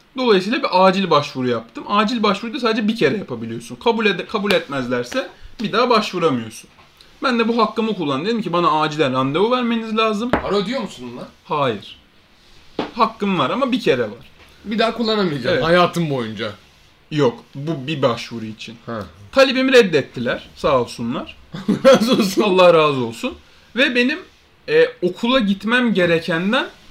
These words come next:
Speaker 1: daha sonraki bir tarihe vize randevusu verdiler.
Speaker 2: Mesela
Speaker 1: Ben de
Speaker 2: on üç Ağustos'ta gideceğim, mesela vize randevusunu on yedi Ağustos'a
Speaker 1: Aynen.
Speaker 2: verdiler.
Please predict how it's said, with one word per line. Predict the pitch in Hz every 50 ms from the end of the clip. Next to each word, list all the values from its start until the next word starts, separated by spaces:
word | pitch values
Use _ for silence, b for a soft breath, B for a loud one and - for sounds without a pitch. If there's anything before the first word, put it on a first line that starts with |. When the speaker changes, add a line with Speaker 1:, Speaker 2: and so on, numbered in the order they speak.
| - - - - 156
Speaker 1:
daha | 175 190 220 285 -
sonraki | - 214 190 185 180 180 185 226 202
bir | 196 196
tarihe | - 196 175 170 170 160 165 170 190 226 240 214
vize | 208 - 170 180 165
randevusu | 156 151 147 139 135 131 123 120 - 135 120
verdiler. | 117 110 110 - 101 104 101 - - - - _ B B B B B -
Speaker 2:
Mesela | 139 147 165 175
Speaker 1:
Ben | 180
de | 202
Speaker 2:
on | 202
üç | - 190
Ağustos'ta | 185 165 - 185 170 - 190
gideceğim, | 180 160 - 220 214
mesela | 190 190 170 143 120 139
vize | 170 185 185 180
randevusunu | 156 151 147 147 147 180 208
on | 208 190
yedi | 170 147 117 117
Ağustos'a | 110 101 - - 196 240
Speaker 1:
Aynen. | 233 208 175 143
Speaker 2:
verdiler. | 120 107 104